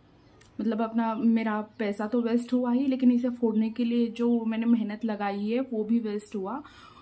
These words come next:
और मुझे पता नहीं यार कि अभी ये कच्चा है तो अब इसका यूज़ कैसे करना है, मतलब या इसका कुछ बना सकते हैं हम कच्चे फल का। हाँ, जब पका हुआ होता है तो मुझे पता है कि इसमें गुड़ डाल के खाते हैं, क्योंकि ये taste में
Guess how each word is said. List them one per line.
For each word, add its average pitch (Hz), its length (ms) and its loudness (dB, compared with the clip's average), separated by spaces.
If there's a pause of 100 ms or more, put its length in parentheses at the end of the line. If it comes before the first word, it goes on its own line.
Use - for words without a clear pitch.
(140)
और 233 520 0
मुझे 311 160 6
पता 339 240 2
नहीं 294 240 10
यार 254 180 2
कि 247 120 -2
अभी 247 180 2
ये 254 60 2
कच्चा 240 440 -2
है 240 140 4
तो 240 160 0
अब 233 220 -4
इसका 247 280 0
यूज़ 233 440 2
कैसे 233 260 -2
करना 202 320 -4
है, 190 280 -8
मतलब 208 340 -4
या 220 100 0
इसका 214 380 -4
कुछ 240 240 -2
बना 214 420 2
सकते 233 340 -4
हैं 233 80 2
हम 247 200 2
कच्चे 214 560 -6 (1300)
फल 220 220 2
का। 254 420 -4 (640)
हाँ, 247 220 4
जब 269 260 2
पका 247 220 0
हुआ 285 240 0
होता 302 280 -2
है 277 120 -4
तो 285 100 -2
मुझे 277 180 6
पता 262 220 -4
है 247 120 -2
कि 247 120 -2
इसमें 247 340 2
गुड़ 233 200 2
डाल 208 340 -2
के 233 100 -6
खाते 208 320 -4
हैं, 202 80 -8
क्योंकि 233 220 -2
ये 233 180 4
taste 220 320 -4
में 233 180 0